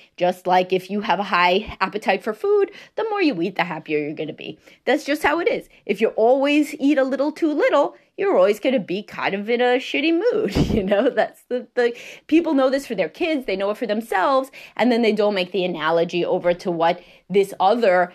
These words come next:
physical need is for the husband. Because certainly, certainly you could eat less, or you could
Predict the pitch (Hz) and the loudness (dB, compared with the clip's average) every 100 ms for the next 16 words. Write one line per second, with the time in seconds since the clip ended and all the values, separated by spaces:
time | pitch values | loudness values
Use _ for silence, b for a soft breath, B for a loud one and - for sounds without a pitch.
0 | B _ - 240 185 202 - 185 185 175 | B _ -2 0 0 -4 -2 -2 -2 -2
1 | 185 185 180 180 180 - 202 359 466 - | -2 -2 -2 -2 -4 -2 0 0 -4 -2
2 | 160 226 226 285 - - 269 311 320 247 | -4 -6 -6 -6 -6 -2 -2 0 0 2
3 | 190 180 262 302 B B B - 254 240 | 0 0 -2 -4 B B B -8 -4 0
4 | 302 277 233 247 285 208 170 160 254 214 | 0 2 0 -2 -4 -6 -6 0 2 4
5 | 226 311 254 233 233 254 | 2 2 -2 -4 -2 -4